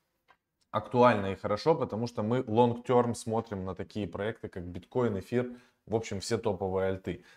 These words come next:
Поэтому имейте в виду, как мы себя ведем. Это не значит, что вам точно так же нужно делать и повторять за нами, но в целом, наверное, наша стратегия, она,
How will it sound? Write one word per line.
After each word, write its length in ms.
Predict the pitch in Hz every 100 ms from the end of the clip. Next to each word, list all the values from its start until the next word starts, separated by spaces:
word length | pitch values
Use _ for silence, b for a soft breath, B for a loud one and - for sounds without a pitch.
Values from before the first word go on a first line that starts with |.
| -
Поэтому 460 | 113 127 123 107 104
имейте 380 | 117 113 117 101
в 80 |
виду, 420 | 107 117 180 180 -
как 240 | - 135 135
мы 160 | 131
себя 300 | 123 95 90
ведем. 400 | 98 117 170 180
Это 180 | 117 131
не 140 | 131
значит, 340 | 123 143 127 107
что 160 | -
вам 240 | 117 120 107
точно 260 | 110 -
так 240 | 104 110 95
же 120 | 98
нужно 320 | 104 95 95
делать 420 | 92 104 90 90
и 180 | - 95
повторять 520 | 92 98 - 110 98
за 100 | 101
нами, 340 | 131 185 156 - b b _
но 720 | 107 139 135 117 101 92 - -
в 80 | -
целом, 340 | 139 135 95
наверное, 360 | 95 117 113 95
наша 300 | 107 - -
стратегия, 680 | - 87 120 117 101 92 b b _
она, 560 | - 98 101 107 104